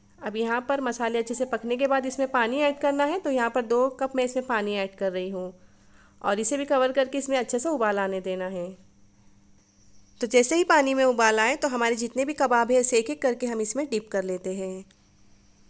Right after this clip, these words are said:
तो सारे कबाबों को इसमें अच्छे से हमें डिप कर लेना है। फ्लेम को हमें low to medium पे ही रखना है और इसे कवर करके दस से बारह मिनट के लिए हमें इसे पकने देते हैं।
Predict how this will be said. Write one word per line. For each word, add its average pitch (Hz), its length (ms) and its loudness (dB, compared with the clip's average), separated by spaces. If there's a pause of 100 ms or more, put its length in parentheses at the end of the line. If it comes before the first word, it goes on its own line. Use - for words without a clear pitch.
(140)
तो 208 60 -6
सारे 214 280 2
कबाबों 277 360 2
को 285 120 -2
इसमें 277 220 0
अच्छे 262 200 0
से 269 100 0
हमें 247 220 0
डिप 233 240 -6
कर 262 100 2
लेना 254 260 0
है। 262 180 -2
फ्लेम 233 300 0
को 247 100 -2
हमें 233 200 -2
low 214 160 -2
to 226 140 -4
medium 220 340 -2
पे 226 60 -2
ही 240 80 -2
रखना 208 280 -4
है 202 240 -8 (1200)
और 214 100 -4
इसे 220 160 -2
कवर 247 280 2
करके 294 340 0
दस 247 220 0
से 302 140 2
बारह 240 260 0
मिनट 240 220 -4
के 240 120 -4
लिए 240 120 -2
हमें 226 200 -2
इसे 285 220 -2 (220)
पकने 208 280 -4
देते 180 280 -6
हैं। 180 240 -8